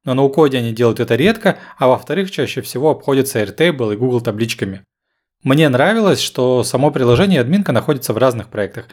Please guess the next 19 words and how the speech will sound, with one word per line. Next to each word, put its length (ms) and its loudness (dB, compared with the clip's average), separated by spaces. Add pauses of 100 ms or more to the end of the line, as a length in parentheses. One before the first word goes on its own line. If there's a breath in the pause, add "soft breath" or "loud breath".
(300)
Сейчас 400 -2
их 140 -6
можно 240 2
сделать 380 2
все 100 -6
сразу, 540 0 (100)
но 140 0
мороки 320 0
будет 260 -2
больше, 260 0
чем 160 -10
профит. 300 -8 (560)
А 80 2
вот 180 4
если 280 -4
говорить 340 -2
про 120 -2
саму 360 0
верстку, 480 0